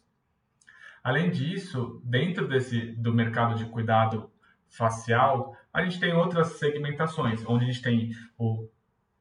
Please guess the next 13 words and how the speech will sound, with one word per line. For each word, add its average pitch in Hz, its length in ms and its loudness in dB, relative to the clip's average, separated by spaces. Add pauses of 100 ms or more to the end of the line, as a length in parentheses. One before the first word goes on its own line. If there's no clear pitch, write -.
os 117 260 2
limpadores 120 840 4
faciais, 117 600 2
onde 113 200 2
a 113 40 2
gente 113 200 -2
comentou 117 500 2
um 117 80 2
pouquinho 120 480 -4
sobre 113 240 -2
a 110 80 4
água 113 260 4
micelar, 113 640 -2